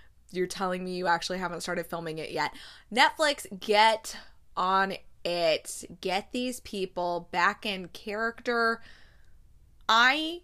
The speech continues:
need to see season two of Bridgerton. Like, I <laughs> am so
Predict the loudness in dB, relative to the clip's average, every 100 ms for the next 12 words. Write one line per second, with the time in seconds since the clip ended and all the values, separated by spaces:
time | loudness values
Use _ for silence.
0 | -14 -10 -4 0 0 0 -4 -8 -12 -14
1 | -20 -20 -20 -20 -20 -20 -20 -20 -20 -20
2 | -20 -2 2 2 2 0 0 -2 -6 -8
3 | -10 -20 -20 -20 -20 -20 -20 -18 -8 -4
4 | -2 -4 -4 -4 0 -2 -2 -2 6 6
5 | 6 4 6 6 4 2 0 -4 -8 -4
6 | 2 2 2 2 0